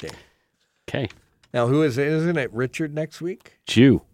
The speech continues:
Speaker 1: No,
Speaker 2: isn't it?
Speaker 1: no, no. I think it's Richard. I think it's Richard's gotta pick the four songs next week.
Speaker 2: Okay.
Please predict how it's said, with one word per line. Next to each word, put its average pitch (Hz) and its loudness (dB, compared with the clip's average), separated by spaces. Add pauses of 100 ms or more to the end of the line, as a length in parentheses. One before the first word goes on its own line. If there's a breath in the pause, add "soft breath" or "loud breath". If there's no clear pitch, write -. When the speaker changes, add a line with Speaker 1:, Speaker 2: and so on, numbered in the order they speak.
(220)
Speaker 1:
No, 147 -2
Speaker 2:
isn't 113 4
it? 143 2
Speaker 1:
no, 165 -4
no. 156 0
I 170 -2
think 156 -4
it's 147 -6
Richard. 170 -8 (520)
I 120 -14
think 113 -6
it's 110 -4
Richard's 123 -4
gotta 104 -6
pick 98 -8
the 98 -8
four 101 -8
songs 92 -14
next - -20
week. 87 -20
Speaker 2:
Okay. 113 -6